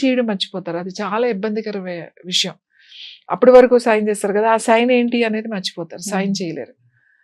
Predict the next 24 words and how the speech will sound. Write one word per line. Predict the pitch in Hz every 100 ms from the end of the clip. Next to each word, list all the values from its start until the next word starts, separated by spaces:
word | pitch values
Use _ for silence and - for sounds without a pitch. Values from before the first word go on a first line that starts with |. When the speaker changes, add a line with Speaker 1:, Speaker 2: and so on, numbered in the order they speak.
| _ _ _ _
Speaker 1:
తర్వాత | 233 247 262 254
వెళ్ళిన | 220 226 277 277
వాళ్ళు | 269 269
మళ్ళీ | 262 233 233
వెనక్కి | 226 208 220 240
రాలేరు, | 196 170 160 - _ _ _ _ _ _ _ _
లేదా | 214 196 240 262 277 311 - _ _ _ -
అసలు | 202 233
ఈ | 226
ఒక | 208 214 226
గంటలోనే | 233 226 254 262 254
మర్చిపోతూ | 226 196 - 175 170
ఉంటారు. | 165 147 - _ _ _ _ _ 170
వీళ్ళకు | 175 220 254 247 240
కూడా | 208 208 226 262 _ -
ఈ | 190
త్రాటకం | 185 180 180 185 226 240 _ _ _ - 170
చాలా | 160 190 196
మంచిది. | 170 160 - _ -
త్రాటకం, | 175 170 - 185 _ - - -
అసలు | 262 277
త్రాటకం | 277 220 220 269 320 311 285
అనేది | 262 254 254 277 285 214 220
ఎందుకు | 233 277